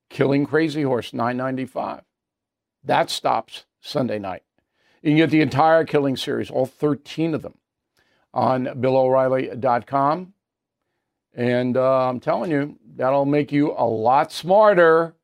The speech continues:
Nice library and all that. Word of the day, do not be a buffoon. I haven't heard that word lately. B U F F O O N.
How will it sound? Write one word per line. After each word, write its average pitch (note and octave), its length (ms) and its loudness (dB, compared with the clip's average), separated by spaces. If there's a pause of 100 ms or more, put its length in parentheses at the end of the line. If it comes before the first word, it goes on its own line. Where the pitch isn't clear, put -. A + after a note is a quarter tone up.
(580)
Nice C3 420 -4
library E3+ 800 2
and C#3+ 80 -14
all B2 280 0
that. - 300 -4 (540)
Word D#3 140 4
of E3+ 60 4
the F3 80 4
day, E3 440 2 (320)
do C#3 80 -8
not D3+ 220 0
be D#3 100 2
a C#3+ 60 2
buffoon. C#3 1120 0
I - 920 -20
haven't D4 160 -10
heard D#3 140 -4
that G#2 160 -8
word F2+ 220 -16
lately. - 360 -14 (180)
B D#3 260 0
U C#3+ 500 2 (320)
F D#3 260 2
F C#3+ 320 2 (120)
O D3 220 2
O B2 340 0 (500)
N. B2+ 260 0